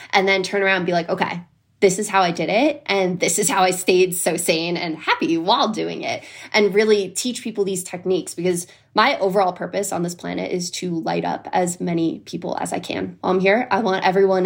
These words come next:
living in their authentic purpose, feeling good, like, showing up, doing what they love, being in their purpose. And that, for me, is, I, I kind of built a platform for myself through the Excel so that eventually I will be able to light some people up, 'cause that's what I'm here for.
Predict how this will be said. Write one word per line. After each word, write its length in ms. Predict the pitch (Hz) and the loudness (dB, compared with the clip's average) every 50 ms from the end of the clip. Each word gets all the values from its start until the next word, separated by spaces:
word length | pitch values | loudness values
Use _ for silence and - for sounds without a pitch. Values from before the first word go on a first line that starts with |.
| 185 - | -2 0
living 420 | 175 185 185 202 220 220 226 226 | 2 4 6 6 6 6 4 2
in 100 | 214 208 | 2 0
their 100 | 196 185 | 0 0
authentic 440 | 180 185 180 190 180 180 190 185 185 | 0 -2 -2 -4 -6 -4 -4 -6 -6
purpose, 360 | - 185 185 175 180 180 - - _ _ _ | -6 -8 -6 -6 -8 -10 -10 -12 _ _ _
feeling 580 | - 214 226 233 233 247 240 226 208 170 147 - | -2 0 2 4 4 4 4 4 2 0 -2 -2
good, 460 | - - 156 180 190 180 - - - - | 0 2 4 4 4 4 2 0 -4 -4
like, 220 | 165 170 175 - - - - - | -4 -4 -4 -6 -12 -20 -14 -8
showing 440 | - - - - 208 220 262 254 - | -4 -2 2 2 4 4 2 2 0
up, 320 | 196 202 202 175 175 156 | 0 0 0 0 -2 -2
doing 380 | 151 190 196 196 208 208 196 180 | 0 0 4 6 6 6 6 2
what 180 | 175 190 190 | -2 -2 -2
they 120 | - 196 196 | -2 0 0
love, 460 | 175 165 - 190 180 170 - 175 175 | 0 2 2 2 2 2 0 -2 -4
being 200 | - 190 190 202 | -2 2 2 4
in 60 | 202 | 4
their 100 | 202 196 | 4 2
purpose. 460 | 190 - 190 190 - 165 156 175 - - - | 2 0 -2 0 0 -2 -4 -4 -4 -2 -2
And 340 | 196 190 180 175 160 156 | 0 0 0 0 -2 0
that, 440 | 175 196 190 196 196 196 196 196 - - - - - - _ - | 2 2 4 4 4 4 2 0 -4 -10 -18 -20 -20 -20 _ -18
for 220 | - - - 220 | -4 2 4 4
me, 420 | 208 196 185 175 170 175 190 214 226 - - - | 4 6 4 2 4 4 4 4 4 2 -2 0
is, 280 | 214 196 175 175 - - - - 185 175 - - | 0 0 2 0 -4 -6 -8 -8 -8 -10 -6 0
I, 240 | - 196 190 180 180 180 | 2 4 4 4 2 0
I 80 | 180 | -2
kind 220 | 180 - - 190 185 | -4 -2 0 0 0
of 180 | 180 180 - | 0 0 0
built 220 | - 202 196 196 196 | 2 0 2 2 0
a 60 | 180 | -4
platform 580 | 180 - - 190 190 190 - - 185 175 175 | -4 -2 -2 -2 -2 -2 -2 -2 -2 0 0
for 160 | 175 - 180 175 | -2 -2 0 0
myself 520 | 170 170 170 175 - 170 165 170 170 - | 0 0 -2 0 2 2 2 2 0 0
through 240 | - - 320 359 330 | 2 4 4 6 6
the 120 | 277 196 | 4 2
Excel 600 | 190 185 185 - - 170 160 160 170 175 175 - _ _ _ _ _ - - _ - | 2 2 0 0 2 2 4 4 2 0 -4 -12 _ _ _ _ _ -20 -20 _ -10
so 180 | - - 220 202 | -4 0 2 4
that 240 | 208 208 202 165 | 4 4 4 2
eventually 380 | 190 180 214 226 214 - 202 180 | 0 0 0 -2 0 0 0 0
I 60 | 175 | 2
will 160 | 180 180 190 | 2 0 0
be 180 | 180 - 185 185 | 0 0 0 0
able 200 | 180 175 175 175 | 0 0 -2 -4
to 420 | 175 - - 175 170 165 160 - - | -4 -4 -2 0 0 0 -2 -4 -6
light 220 | - 175 175 180 175 | -6 -6 -6 -6 -4
some 120 | - 196 | -6 -8
people 360 | 185 - 226 220 - 202 - | -6 -6 -8 -6 -4 -2 2
up, 180 | 190 220 208 - | 2 2 2 0
'cause 100 | - 311 | -2 -4
that's 200 | 339 - 311 - | -2 -2 0 2
what 100 | 403 349 | 4 4
I'm 60 | 302 | 6
here 160 | 285 330 415 | 6 4 2
for. 360 | 403 - 165 165 - - 175 | 0 -2 -6 -6 -6 -8 -10